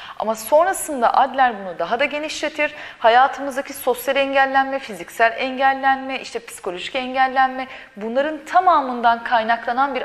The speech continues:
aşağılık duygusunun insanları etkilediğini savunur. Ve F-, e, Freud diyorum, Freud beni andı. Adler der ki, e, aslında yaptığımız bütün eylemler içimizdeki aşağılık kompleksinden kurtulmak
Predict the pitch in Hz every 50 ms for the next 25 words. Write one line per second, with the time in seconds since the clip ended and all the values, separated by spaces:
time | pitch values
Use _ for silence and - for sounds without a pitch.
0 | - - - - - - 208 208 269 330 - - 320 285 240 208 214 - - -
1 | 190 196 220 - - - - - - 254 247 - - 247 220 214 233 254 240 233
2 | - - 220 190 190 175 170 165 165 165 - - 165 156 147 147 151 - - -
3 | - - - - 302 302 - 208 - - - - - - 226 233 226 226 226 -
4 | 254 233 208 196 - - 190 185 185 - - 220 220 214 - 180 190 202 240 254
5 | 247 214 - - - 202 - - - - - - - - 285 285 294 311 294 254
6 | 208 175 190 220 269 302 - - - 208 165 - - - - - - - _ _
7 | - 202 208 208 208 - - - 226 233 - - - 269 269 269 269 277 285 285
8 | - - - - 202 185 202 233 254 247 - - - 302 285 277 277 277 294 294
9 | 277 - 208 208 247 254 - - - 359 359 320 - - 214 214 196 175 170 160
10 | 160 160 160 175 233 302 339 - - - - - - - - 247 - - 262 247
11 | 233 - 247 233 - - - - 214 - - 240 220 220 262 220 - - 220 208
12 | - - 214 208 - - - 208 196 190 202 233 254 - - - - - - -
13 | 240 233 233 - - 247 233 208 208 214 208 214 -